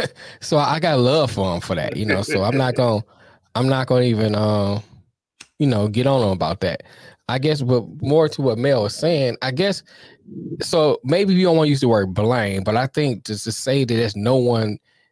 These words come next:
Speaker 1: to look at when it comes to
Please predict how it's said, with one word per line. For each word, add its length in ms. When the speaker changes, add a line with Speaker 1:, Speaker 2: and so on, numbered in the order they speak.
Speaker 1:
to 640
look 380
at 300
when 160
it 100
comes 380
to 480